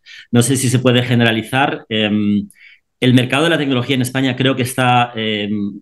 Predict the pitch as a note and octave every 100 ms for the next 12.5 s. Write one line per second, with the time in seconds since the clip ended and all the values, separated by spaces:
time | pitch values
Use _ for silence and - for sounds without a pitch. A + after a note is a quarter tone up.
0 | - A#2 A2+ A2 B2+ C3+ C#3 C3+ C3 B2
1 | A#2+ A2+ A2+ A2+ - C3 B2+ A2+ A2+ A2+
2 | A2+ G#2+ G2+ G#2+ A#2+ - - - A#2+ A#2+
3 | A#2+ C3 A#2 B2 B2 D3 F#3 A2 A2 B2
4 | A#2 B2 C#3 F#3 G3 - G#2 F#2+ A2 A2
5 | A2 G#2+ G#2+ A#2+ A2+ A2 A2+ A#2+ A2+ A#2
6 | - A#2+ A2 G#2+ G2+ A#2+ A#2 A2+ - _
7 | _ _ - A2+ A2+ - A2 G#2+ G#2+ G#2
8 | G#2 G#2 G2+ G2 G#2+ A#2+ G#2+ B2 A2 A2+
9 | G2+ B2+ B2 D3 D3 C3+ B2+ C#3 B2+ A2+
10 | A2+ A2 A#2 - B2 B2 - A2+ G#2+ G#2+
11 | A#2 A#2+ A#2+ A2+ A2 A2 G#2+ G2+ G2+ G#2
12 | A#2+ D#3 - -